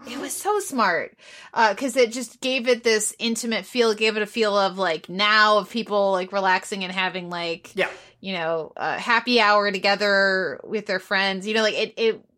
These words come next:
Speaker 1: it let it feel more intimate, which is appropriate for a reunion show.
Speaker 2: Mm-hmm.
Speaker 1: They know these queens are not gonna have drama. You know, they, they weren't giving us drama throughout the season. Like, with a different set of queens, you would have approached this differently.
Speaker 2: Yes.
Speaker 1: But with this set, it was gonna be very friendly, very cordial, and very, like,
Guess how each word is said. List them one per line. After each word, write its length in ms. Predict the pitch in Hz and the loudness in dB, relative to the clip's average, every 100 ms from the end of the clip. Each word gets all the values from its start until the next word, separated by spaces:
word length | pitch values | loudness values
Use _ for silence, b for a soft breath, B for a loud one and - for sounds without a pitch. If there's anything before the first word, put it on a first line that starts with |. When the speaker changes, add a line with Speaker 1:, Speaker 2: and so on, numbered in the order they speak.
| _ _ | _ _
Speaker 1:
it 360 | - 226 - - | -2 -2 -4 -10
let 300 | 240 233 240 | -4 0 2
it 160 | 254 233 | 0 -2
feel 340 | 233 226 220 | -2 2 2
more 320 | 208 196 202 | 0 0 0
intimate, 380 | - 190 196 190 | -2 -6 -6 -6
which 120 | 170 | -6
is 100 | 180 | -8
appropriate 760 | 165 - 226 220 214 196 185 - | -10 -4 -2 -2 -2 -2 -2 -6
for 400 | - 190 170 160 | -6 -4 -4 -4
a 100 | 190 | -8
reunion 460 | 190 180 180 175 | -8 -8 -10 -12
show. 320 | 165 175 160 160 | -10 -6 -4 -6
Speaker 2:
Mm-hmm. 300 | 175 156 165 | -10 -10 -4
Speaker 1:
They 140 | 285 | -2
know 240 | 311 359 330 | 2 2 2
these 200 | 294 302 | -2 -4
queens 320 | - 247 226 | -4 -2 0
are 100 | 208 | 0
not 260 | 180 180 | 0 -2
gonna 180 | 196 185 | -2 -4
have 240 | 175 185 180 | -4 -8 -10
drama. 600 | 143 139 151 151 160 - _ | -12 -10 -8 -10 -12 -16 _
You 100 | 165 175 | -16 -14
know, 80 | 165 | -6
they, 160 | 190 | -4
they 180 | 185 220 | 0 2
weren't 280 | 208 254 226 | 4 2 2
giving 260 | 240 240 | 0 2
us 140 | 226 190 | 0 0
drama 300 | 208 196 190 | 2 2 0
throughout 260 | 202 185 | 0 0
the 80 | 180 | -2
season. 380 | 175 208 180 147 | -6 -4 -6 -4
Like, 280 | 214 202 233 | -2 0 0
with 140 | 269 | -2
a 60 | 339 | -2
different 320 | 302 330 320 | -4 -6 -2
set 100 | 294 | -2
of 80 | 226 | -2
queens, 400 | 233 233 294 - | -2 0 -2 -4
you 140 | 226 | -4
would 160 | 214 214 | 0 0
have 60 | 180 | 0
approached 320 | 170 175 - | -4 -6 -6
this 100 | - | -14
differently. 360 | - - 90 | -16 -16 -10
Speaker 2:
Yes. 320 | 175 - - - | -8 -6 -8 0
Speaker 1:
But 80 | 220 | 4
with 200 | 214 165 | 4 4
this 220 | 220 - | 0 2
set, 180 | 311 311 | 2 2
it 60 | 269 | 0
was 120 | 233 | -2
gonna 240 | 254 247 | 0 2
be 120 | 240 | 0
very 240 | 208 202 180 | 0 0 0
friendly, 440 | - 160 160 165 | -4 -10 -8 -8
very 240 | 170 175 175 | -6 -6 -8
cordial, 540 | - 160 160 165 160 | -8 -8 -6 -6 -6
and 100 | 156 | -6
very, 320 | 156 151 151 | -8 -6 -8
like, 400 | - 160 147 - | -8 -10 -10 -16